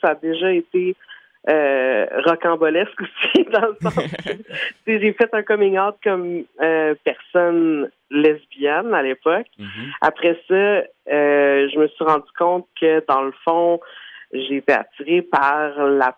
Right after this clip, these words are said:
Speaker 1: personne et pas son genre. Fait que,
Speaker 2: Ok.
Speaker 1: tu sais, théoriquement, j'aurais fait un autre coming out comme personne pansexuelle.
Speaker 2: <laughs> Ouais.
Speaker 1: Mais j'en ai, <laughs> j'en ai pas vraiment fait, là.
Speaker 2: Ouais.
Speaker 1: J'ai pas fait vraiment de coming out pour ça. Euh,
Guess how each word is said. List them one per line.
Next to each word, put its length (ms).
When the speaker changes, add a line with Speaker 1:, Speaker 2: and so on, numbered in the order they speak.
Speaker 1:
personne 800
et 100
pas 460
son 240
genre. 680
Fait 100
que, 160
Speaker 2:
Ok. 60
Speaker 1:
tu 100
sais, 120
théoriquement, 640
j'aurais 340
fait 160
un 240
autre 260
coming 320
out 260
comme 180
personne 640
pansexuelle. 840
Speaker 2:
<laughs> 220
Ouais. 80
Speaker 1:
Mais 100
j'en 180
ai, 140
<laughs> 340
j'en 200
ai 160
pas 180
vraiment 420
fait, 220
là. 200
Speaker 2:
Ouais. 140
Speaker 1:
J'ai 80
pas 180
fait 120
vraiment 300
de 100
coming 400
out 240
pour 140
ça. 180
Euh, 460